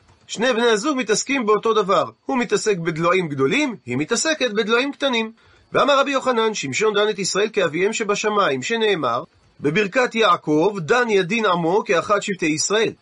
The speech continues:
ודרש רבי יוחנן את הפסוק, "דן ידין עמו כאחד, כיחידו של עולם במשפט צדק". ואמר רבי יוחנן, "שמשון על שמו של הקדוש ברוך הוא נקרא", שנאמר, פסוק בתהילים, "כי שמש ומגן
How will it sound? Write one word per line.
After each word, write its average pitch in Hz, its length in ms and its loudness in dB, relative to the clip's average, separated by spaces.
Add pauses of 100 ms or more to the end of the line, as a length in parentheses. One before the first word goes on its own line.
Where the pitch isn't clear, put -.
(300)
ודרש 123 360 0
רבי 170 140 0
יוחנן 185 400 2
את 160 80 -4
הפסוק, 277 680 -2 (340)
"דן 165 260 0
ידין 156 260 0
עמו 277 460 4
כאחד, 233 540 2 (240)
כיחידו 143 500 0
של 175 200 -4
עולם 262 420 2
במשפט 269 440 0
צדק". 214 460 0 (320)
ואמר 262 340 2
רבי 240 120 -2
יוחנן, 240 500 4
"שמשון 247 580 0
על 233 80 0
שמו 285 260 0
של 285 160 0
הקדוש 277 360 0
ברוך 262 340 -2
הוא 262 80 -2
נקרא", 233 380 0
שנאמר, 147 680 0 (440)
פסוק 208 260 0
בתהילים, 214 560 0
"כי 247 140 -4
שמש 277 320 0
ומגן 196 440 0